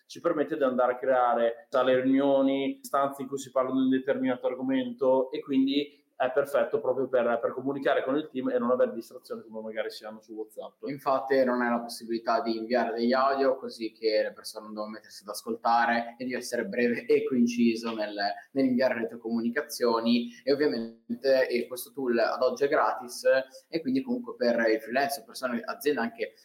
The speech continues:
Speaker 2: che stanno iniziando a strutturarsi in questo momento, è un costo che grava su, sull'azienda.
Speaker 1: Sì, ed è, ed è anche ottimo perché è uno smanettone di N F T, perché tutti i gruppi in cui si parla di N F T sono su Discord, quindi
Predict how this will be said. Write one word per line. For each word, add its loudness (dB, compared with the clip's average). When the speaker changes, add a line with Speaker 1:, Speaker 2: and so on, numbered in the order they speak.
Speaker 2:
che -14
stanno 0
iniziando 0
a -2
strutturarsi -2
in -4
questo -2
momento, 0
è 0
un 4
costo -6
che -4
grava 2
su, -8
sull'azienda. -6
Speaker 1:
Sì, 4
ed 2
è, 6
ed 4
è 4
anche 2
ottimo 0
perché -4
è -2
uno -4
smanettone -2
di 0
N 0
F -6
T, -2
perché -2
tutti -6
i -2
gruppi 2
in 4
cui 2
si 0
parla 2
di 4
N 2
F 2
T 2
sono 2
su 2
Discord, 2
quindi 2